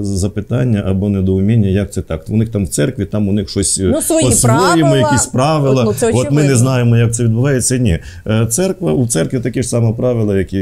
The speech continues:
Speaker 1: е, у суспільстві. Але там, е, юриспруденція, а тут канонічне право. Так от, згідно канонічного права,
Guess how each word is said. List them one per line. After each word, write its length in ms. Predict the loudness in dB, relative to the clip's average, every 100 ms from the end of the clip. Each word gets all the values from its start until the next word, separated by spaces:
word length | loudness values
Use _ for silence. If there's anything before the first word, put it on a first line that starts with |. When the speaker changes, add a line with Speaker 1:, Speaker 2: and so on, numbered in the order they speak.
| 0
Speaker 1:
е, 80 | -2 -4 -6 -6 -6 -6
у 40 | -6
суспільстві. 680 | -4 -4 -4 -4 -4 -6 -2
Але 260 | 0 0 -2 -6 -12 -4
там, 260 | 0 0 0
е, 220 | 0 0
юриспруденція, 920 | 0 0 0 -2 -2 0 -2 -2 0
а 40 | 0
тут 180 | -2 -4
канонічне 560 | -2 -2 -2 -4 -8
право. 300 | -6 -4 -4
Так 140 | -4 -4
от, 100 | -4
згідно 280 | -2 -2 -2
канонічного 580 | 0 0 0 -2 -2 0
права, 340 | 0 2 0